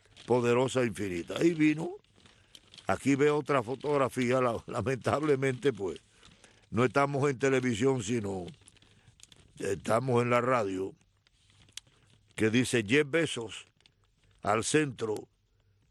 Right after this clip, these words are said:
saluda el miércoles Letterman en la inauguración del Museo de la Estatua de la Libertad. La declaración es muy hermosa.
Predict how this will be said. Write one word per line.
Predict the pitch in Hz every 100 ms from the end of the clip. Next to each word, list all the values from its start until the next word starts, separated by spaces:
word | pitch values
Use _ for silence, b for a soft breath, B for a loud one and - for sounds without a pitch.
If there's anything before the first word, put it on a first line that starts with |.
| _ _ _ _ -
saluda | - 110 127 156 147
el |
miércoles | 135 147 151 131 143 -
Letterman | 151 131 127 110 95 90 87 87 - _ _ _ _ _ _ _ _ _ _
en | 104 117
la | 117
inauguración | 120 113 110 110 117 98 135 151 147
del | 135 123
Museo | 113 113 - 143 139
de | 123 110
la |
Estatua | 104 - 123 110 113 101 95 - b b b b b
de | 82 107
la | 107 104
Libertad. | 110 98 87 - - - _ _ _ _ _ _ _ _ _ _ _ _ _ _ _ -
La | 90 82
declaración | 87 87 113 113 110 - 151 151
es | 120
muy | 139 127
hermosa. | 104 95 82 - 80